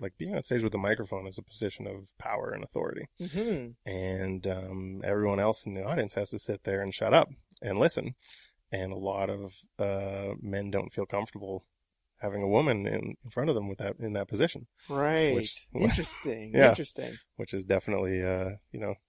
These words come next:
Speaker 1: you can see it in politics in North America.
Speaker 2: Absolutely. <laughs>
Speaker 1: Yeah, it's a lot. There's a lot of people that their, their main problem is, "Why is that woman up there talking on, on a microphone to all of us?"
Speaker 2: Huh.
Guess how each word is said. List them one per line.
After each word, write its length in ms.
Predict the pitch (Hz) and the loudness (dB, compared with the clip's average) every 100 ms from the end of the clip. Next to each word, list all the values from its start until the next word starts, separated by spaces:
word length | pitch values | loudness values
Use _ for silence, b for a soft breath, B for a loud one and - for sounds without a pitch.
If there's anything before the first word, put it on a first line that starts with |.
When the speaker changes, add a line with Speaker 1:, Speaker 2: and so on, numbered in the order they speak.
| _ | _
Speaker 1:
you 100 | 113 | -6
can 120 | 107 | -4
see 200 | 95 - | -4 -2
it 100 | 98 | -2
in 140 | 101 92 | 0 0
politics 600 | 87 107 110 107 - - | 2 2 4 2 -2 -4
in 140 | 117 | -2
North 180 | 101 - | -2 -2
America. 440 | 104 117 110 110 120 B B B B B B | 2 4 4 4 2 B B B B B B
Speaker 2:
Absolutely. 640 | 220 - 220 269 165 151 - | 4 4 6 8 8 8 6
<laughs> 80 | - | 8
Speaker 1:
Yeah, 220 | - 117 - - | 10 8 6 -2
it's 300 | - 135 - | 2 2 4
a 100 | - | -4
lot. 320 | 110 101 107 | 0 4 4
There's 160 | - 101 | 4 2
a 60 | 101 | 4
lot 180 | 107 | 4
of 80 | 123 | 4
people 280 | - 185 123 | 4 6 6
that 160 | 98 95 | 4 4
their, 180 | 98 98 | 0 -2
their 140 | 98 | -2
main 200 | 95 107 | 0 0
problem 360 | 101 110 110 104 | 2 2 2 -2
is, 120 | 98 | -2
"Why 220 | 107 110 | 0 2
is 140 | 107 107 | 2 2
that 160 | 104 | 2
woman 240 | 101 104 101 | 2 2 0
up 100 | 95 | 0
there 180 | 98 | 0
talking 380 | 95 107 95 98 | 0 -2 -2 -4
on, 160 | 101 104 | -6 -8
on 240 | - 110 | -8 -6
a 40 | 107 | -6
microphone 420 | - - - 117 | -6 -8 -8 -8
to 60 | |
all 160 | - - | -6 -6
of 100 | - | -6
us?" 180 | - - _ | -8 -10 _
Speaker 2:
Huh. 240 | - 180 | 0 0